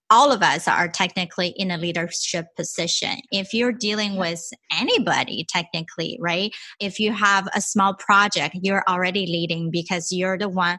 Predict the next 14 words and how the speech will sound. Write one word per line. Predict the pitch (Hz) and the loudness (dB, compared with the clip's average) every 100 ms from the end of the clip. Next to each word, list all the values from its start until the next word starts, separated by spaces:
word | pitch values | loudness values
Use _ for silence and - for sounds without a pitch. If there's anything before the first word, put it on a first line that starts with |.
| - | -2
who | 208 | 0
has | 208 202 - | 2 0 0
to | 214 | -2
gather | 214 202 254 233 202 | 2 2 4 2 2
thoughts | - 226 294 - | 2 4 4 0
together | - - 180 170 175 - | -2 0 0 2 0 0
and | 180 170 | -2 -2
be | 175 165 190 | -2 -2 -2
able | 190 180 | -2 -4
to | 170 | -6
present | - 170 165 220 202 | -10 -8 -4 -4 -4
to | 170 | -4
someone | - 165 156 - | -4 -2 -4 -2
else. | 233 220 160 - | 0 2 0 -6